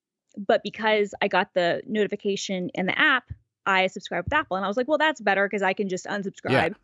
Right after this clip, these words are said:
Speaker 2: way
Speaker 1: if I need
Speaker 2: easier
Speaker 1: to."
Speaker 2: to unsubscribe.
Speaker 1: It definitely is easier to unsubscribe, but I would have been happy to subscribe on, on the web. Like, I wouldn't have had an issue with that.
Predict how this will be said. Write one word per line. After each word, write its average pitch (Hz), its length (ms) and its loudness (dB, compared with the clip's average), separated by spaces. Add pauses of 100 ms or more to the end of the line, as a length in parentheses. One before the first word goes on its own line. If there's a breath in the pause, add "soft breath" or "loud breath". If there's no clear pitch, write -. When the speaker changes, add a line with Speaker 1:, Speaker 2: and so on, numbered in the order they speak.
(100)
Speaker 2:
way 113 280 4
Speaker 1:
if 240 60 2
I 226 60 4
need 104 80 -2
Speaker 2:
easier 90 240 2
Speaker 1:
to." 87 80 2
Speaker 2:
to - 60 0
unsubscribe. - 640 -4 (280)
Speaker 1:
It 233 140 2
definitely 254 240 0
is 214 100 -2
easier 208 240 -4
to - 80 -4
unsubscribe, 180 540 -4
but 247 240 2 (1300)
I 262 120 4
would 311 120 0
have 226 60 -6
been 208 100 -2
happy 254 300 -2
to 196 80 -6
subscribe 185 440 -6
on, 165 100 -6
on 190 140 -6
the 160 80 -2
web. 202 240 2
Like, - 160 -2
I 190 100 4
wouldn't 196 220 -2
have 190 100 -2
had 175 60 -4
an 165 80 -6
issue 214 200 -4
with 247 100 0
that. 262 220 2